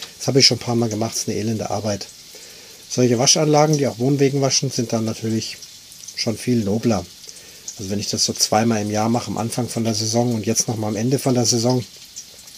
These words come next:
dann ist es eigentlich schon verschmerzbar und ganz hübsch. Also ich schaue, dass das morgen noch klappt. Ja, und dann wird er abgestellt und wartet dann wieder auf die nächste Fahrt. Ich glaub, das, äh, soll es gut sein,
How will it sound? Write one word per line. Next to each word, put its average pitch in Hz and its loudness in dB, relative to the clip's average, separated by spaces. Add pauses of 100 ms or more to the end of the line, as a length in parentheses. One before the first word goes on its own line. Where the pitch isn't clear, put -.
(320)
dann 104 -6
ist - -4
es - -6
eigentlich 107 -4
schon 107 -2
verschmerzbar 113 -2 (600)
und - -4 (120)
ganz 104 -2
hübsch. - -2 (540)
Also 110 2
ich 104 -2
schaue, 120 6
dass 113 0
das - -4 (120)
morgen 143 4
noch 139 0
klappt. - 2 (720)
Ja, 127 4
und 120 4
dann 113 2
wird 120 0
er 120 2
abgestellt 147 2
und 135 -2
wartet 110 -2
dann 110 -2
wieder 113 -4 (220)
auf - -4
die 156 -2
nächste 117 0
Fahrt. 98 -12 (1600)
Ich 151 -4
glaub, 180 6
das, - 6
äh, 143 6
soll 143 8
es 135 4
gut 180 6
sein, 143 6